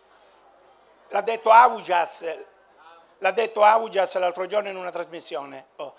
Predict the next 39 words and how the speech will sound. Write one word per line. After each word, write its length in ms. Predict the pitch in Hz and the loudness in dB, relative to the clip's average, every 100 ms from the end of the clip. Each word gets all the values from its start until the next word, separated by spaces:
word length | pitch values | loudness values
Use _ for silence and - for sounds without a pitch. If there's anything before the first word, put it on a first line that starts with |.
| _ _ _ | _ _ _
e, 360 | - 185 180 180 | -8 -4 -2 -4
e 100 | 214 | -4
ma 120 | 208 | -2
non, 540 | 196 175 170 165 151 156 | 0 -2 -6 -8 -10 -12
non 280 | 156 190 170 | -10 -10 -10
solo, 440 | - 139 131 139 - - _ | -12 -10 -10 -12 -14 -20 _
e 140 | - 202 | -10 -8
quindi 500 | 269 240 208 175 - _ | -8 -6 -4 -4 -8 _
forse 320 | - 277 277 | 0 2 2
è 20 | 220 | -2
stato 240 | 185 180 | -2 -2
anche 180 | 180 180 | -2 -4
un 100 | 180 | -4
po' 120 | 175 | -2
coltivato, 680 | 170 170 170 226 175 139 143 | 0 -4 -4 0 0 0 -6
perché 220 | 170 220 | -6 -4
io 80 | 226 | -6
non 120 | 180 | -4
credo 220 | 208 202 | -6 -6
che 100 | 160 | -6
siamo 260 | 151 165 160 | -6 -6 -6
vili, 420 | 165 160 135 131 _ _ - | -8 -10 -10 -16 _ _ -6
ma 100 | 190 | -2
forse 220 | 320 196 | -2 -4
è 40 | |
stato 200 | 196 180 | -4 -2
anche 160 | 175 170 | -2 -2
coltivato. 480 | 170 165 156 151 156 - - | -2 -4 -8 -10 -10 -16 -2
Comunque, 680 | 262 285 247 240 262 269 269 - - _ | 2 2 0 -2 2 2 2 -18 -20 _
eh, 300 | - 190 190 | -6 -4 -2
ricordiamoci 640 | 208 226 220 196 190 185 190 | -4 -4 -2 -2 -2 -6 -10
questo, 560 | 156 151 - 208 - _ _ _ _ | -10 -10 -10 -12 -12 _ _ _ _
le 220 | 185 208 | -8 -8
pensioni 420 | 208 196 220 269 | -8 -8 -8 -8
sono 140 | 208 185 | -8 -8
state 240 | 185 175 | -6 -6
colpite, 400 | 165 165 156 151 | -6 -8 -12 -12
prima 240 | 233 247 | -10 -12
svalutate, 720 | 190 202 185 185 165 - 151 | -4 -4 -2 -2 -2 -2 -14